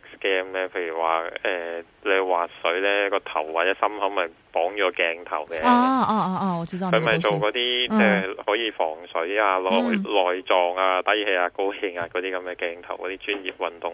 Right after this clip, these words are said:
Speaker 1: 鏡頭咯。
Speaker 2: 嗯。
Speaker 1: 咁你呢啲，呢啲好專嘅嘢呢，佢I P O價廿，就唔夠廿五蚊，而家六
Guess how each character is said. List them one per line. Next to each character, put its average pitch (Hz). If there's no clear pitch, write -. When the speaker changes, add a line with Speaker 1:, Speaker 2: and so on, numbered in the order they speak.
Speaker 1:
鏡 87
頭 98
咯。 90
Speaker 2:
嗯。 233
Speaker 1:
咁 -
你 214
呢 170
啲， 170
呢 160
啲 165
好 120
專 123
嘅 117
嘢 95
呢， 104
佢 104
I 117
P 120
O 113
價 90
廿， 87
就 98
唔 95
夠 104
廿 87
五 101
蚊， 110
而 85
家 110
六 107